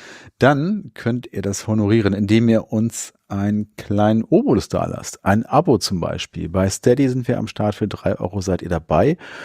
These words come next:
Oder ihr spendiert uns einen digitalen, virtuellen Kaffee auf Ko-fi. Das wäre doch auch was.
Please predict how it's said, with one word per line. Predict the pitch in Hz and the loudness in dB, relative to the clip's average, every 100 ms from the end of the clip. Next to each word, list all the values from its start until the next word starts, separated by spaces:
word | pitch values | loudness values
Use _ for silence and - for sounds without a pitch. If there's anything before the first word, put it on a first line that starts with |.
| - - - | -18 -20 0
Oder | 139 151 | 4 4
ihr | 139 110 | 2 -2
spendiert | - 104 98 101 | -2 0 0 -2
uns | - 113 - | -6 -10 -8
einen | - 95 92 90 - - | -6 -4 -4 -6 -10 -4
digitalen, | 104 98 - 90 87 90 87 | -2 0 -2 0 2 2 2
virtuellen | 95 98 92 98 | 0 -2 -2 0
Kaffee | - 107 107 95 - _ _ | -2 2 2 2 -2 _ _
auf | 90 82 - _ | -6 -6 -8 _
Ko-fi. | - 104 98 - 92 87 - - - - _ _ | -2 2 2 2 0 0 -8 -20 -20 -20 _ _
Das | 87 - | -8 -2
wäre | 80 | 0
doch | 80 | 0
auch | 65 76 | -2 -6
was. | - - - | -10 -14 -18